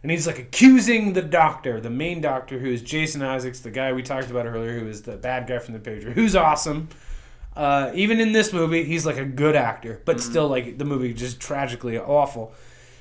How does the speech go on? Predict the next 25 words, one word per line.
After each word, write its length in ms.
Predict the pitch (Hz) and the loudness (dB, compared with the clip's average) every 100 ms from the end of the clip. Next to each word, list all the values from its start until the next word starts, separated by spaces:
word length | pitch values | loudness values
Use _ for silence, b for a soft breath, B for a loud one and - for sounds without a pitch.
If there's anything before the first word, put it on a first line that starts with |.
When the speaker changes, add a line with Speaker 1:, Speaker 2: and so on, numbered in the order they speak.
| B | B
Speaker 1:
Uh, 140 | 165 160 | -6 -4
he 160 | 165 | -2
stands 340 | 170 240 254 226 | -4 2 2 2
up 80 | 202 | -4
and 80 | |
he, 140 | 190 180 | -8 -8
he's 340 | - 180 - | -8 -8 -6
just 180 | 156 139 | -10 -10
yelling, 640 | 139 143 202 202 196 190 147 | -8 -2 -2 0 -2 -2 -4
and 100 | 156 | -4
he's 260 | 151 147 | -4 -4
like, 300 | 143 123 123 | -4 -6 -4
"This 220 | 220 214 - | -2 -2 0
guy, 380 | 185 170 165 | 0 0 0
he's 320 | 151 - 220 185 | -2 0 0 2
the 100 | 180 | 0
reason 240 | 180 175 | 0 -2
why 160 | 160 151 | -2 -2
you're 100 | 147 | -4
sick." 300 | - 165 160 | -4 -4 -4
And 60 | 139 | -8
everybody 260 | 160 156 | -6 -6
starts 240 | - 127 - | -8 -8 -8
standing 500 | - 110 110 107 95 | -6 -8 -8 -10 -12
up. 180 | - | -16